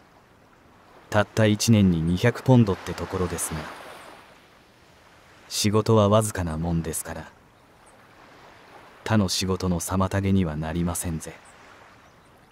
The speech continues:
てなわけでしてね。わしが耳寄りな話だと思ったのも無理ないことでしょう。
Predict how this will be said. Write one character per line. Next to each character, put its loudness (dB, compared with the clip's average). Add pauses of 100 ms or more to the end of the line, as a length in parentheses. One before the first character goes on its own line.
(180)
て 2
な 0
わ -2
け -8
で -8
し -4
て -10
ね。 -10 (1800)
わ 0
し 2
が 4
耳 6
寄 6
り 6
な 6
話 0
だ 0
と -8
思 -2
っ -6
た -10
の -4
も -8
無 -4
理 0
な 0
い -4
こ -12
と -8
で -10
し -8
ょ -16
う。 -16